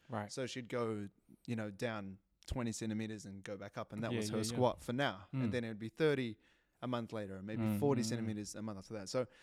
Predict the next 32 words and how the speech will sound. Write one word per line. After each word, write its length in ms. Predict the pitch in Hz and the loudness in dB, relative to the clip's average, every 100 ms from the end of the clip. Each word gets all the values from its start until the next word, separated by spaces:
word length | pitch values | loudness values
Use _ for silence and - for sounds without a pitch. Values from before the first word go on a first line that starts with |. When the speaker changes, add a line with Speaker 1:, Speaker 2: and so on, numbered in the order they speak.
| - - _ _ _ _ _ _ _ _ - | -20 -20 _ _ _ _ _ _ _ _ 4
Speaker 2:
I'm 160 | 147 | 4
saying 280 | 143 170 175 | 6 8 8
this 120 | 156 | 8
because 480 | - 135 135 113 - - _ _ _ - | 4 2 2 0 -4 -12 _ _ _ 0
it's 200 | 143 160 | 0 4
not 200 | 160 131 | 4 4
just, 300 | 135 - - _ _ | 2 0 -6 _ _
yeah, 220 | 123 135 127 | 2 6 6
we 120 | 123 | 6
lost 280 | 127 117 120 | 6 6 4
a 40 | |
lot 160 | 117 113 | 4 6
of 60 | |
weight. 160 | 120 123 | 6 4
Like, 120 | 113 | 2
we 140 | 151 | 4
ended 180 | 170 139 | 4 4
up 100 | 127 | 2
losing 220 | 131 113 | 0 0
forty-five 440 | 104 127 113 107 104 | 0 0 0 0 0
kilos, 400 | 127 113 101 113 | 2 2 0 -2
which 220 | 110 104 | 0 2
Speaker 1:
Wow. 60 | 104 | 2
Speaker 2:
is, 320 | 98 - - _ _ - | -2 -8 -12 _ _ -20
pff, 180 | - - - | -16 -16 -8
man. 140 | 117 | 4
Speaker 1:
That's 180 | 135 - | 4 4
crazy, 420 | - 113 139 113 | -2 2 2 0
bro. 180 | 95 80 107 | -4 -8 -10
Speaker 2:
Man, 320 | - 113 95 90 _ | -4 -2 -2 -8 _
yeah. 240 | 107 123 101 92 _ _ _ _ _ _ _ _ | -2 0 0 -4 _ _ _ _ _ _ _ _
And, 360 | 143 143 127 123 | 2 2 2 -2